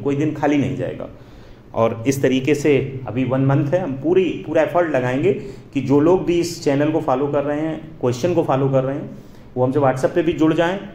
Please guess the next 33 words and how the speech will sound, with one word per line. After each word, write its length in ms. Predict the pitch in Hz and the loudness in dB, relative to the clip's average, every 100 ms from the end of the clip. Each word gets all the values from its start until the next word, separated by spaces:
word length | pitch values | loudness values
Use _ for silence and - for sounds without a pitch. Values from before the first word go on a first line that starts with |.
| 113 | -6
जो 240 | 107 147 143 | 0 0 0
पीडीएफ़्स 560 | 147 139 156 156 - - - | -2 0 2 0 -4 -12 -6
मेरे 200 | 127 131 | 0 0
पास 280 | 123 139 139 | 2 0 2
हो 100 | 147 | 0
सकती 360 | 156 147 - 135 | 0 -2 -2 0
हैं 100 | 131 | 0
available, 460 | 123 123 127 - - - - 113 | 2 2 2 -2 -4 -10 -6 0
although 260 | 127 139 | 2 2
मैंने 220 | 143 143 143 | 2 0 2
जो 200 | 143 139 139 | 2 2 2
पीडीएफ़्स 440 | 139 131 143 139 139 | 0 2 2 0 -2
हैं 460 | 131 127 - - - | -2 -2 -6 -12 -6
economy 440 | 123 139 139 143 | -2 2 2 2
की, 180 | 143 143 | 0 -2
geography 560 | 127 120 120 127 123 147 | 0 0 2 0 0 -4
की 200 | 147 156 - - - - | -2 -6 -8 -16 -20 -8
और 280 | 113 113 113 | -2 0 2
modern 300 | 117 123 143 | 2 2 2
history 280 | 123 - 147 | 0 0 -2
की 480 | 139 135 - - - - | 0 0 -2 -8 -14 -10
अटैच 280 | 120 143 147 | -4 -2 -2
कर 160 | - 139 | 0 0
दी 100 | 139 | 0
हैं 120 | 143 | 0
डिस्क्रिप्शन 460 | 131 - 120 - 156 | 0 -2 -4 -2 -4
में, 160 | 175 196 - - | -4 -8 -16 -4
एंशिएंट 420 | 127 143 143 180 165 | 0 2 2 0 -2
हिस्ट्री 280 | 147 - 175 | -4 0 2
और 80 | |
मिडिवल 320 | 160 135 139 147 | 4 2 2 2
हिस्ट्री 280 | 123 - | 0 -2
की 120 | 156 | -4